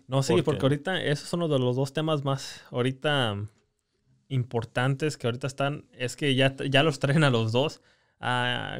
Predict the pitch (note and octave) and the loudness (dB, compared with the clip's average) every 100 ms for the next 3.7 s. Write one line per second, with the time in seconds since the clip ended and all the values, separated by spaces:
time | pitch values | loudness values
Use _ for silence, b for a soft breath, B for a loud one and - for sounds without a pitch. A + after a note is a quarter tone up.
0 | C3 B2 A#2+ - E3+ D#3 A2+ - - - | -4 -2 -2 4 4 4 0 -4 -14 -6
1 | D#3+ F#3 G#3+ G#3 F3 F#2 _ _ _ _ | -4 -2 0 0 0 -4 _ _ _ _
2 | _ _ _ _ C3+ F3 G#3 F#3+ - F3 | _ _ _ _ -2 0 2 0 2 2
3 | F#3 D#3 C3 - C3 B2+ | 2 2 0 0 0 0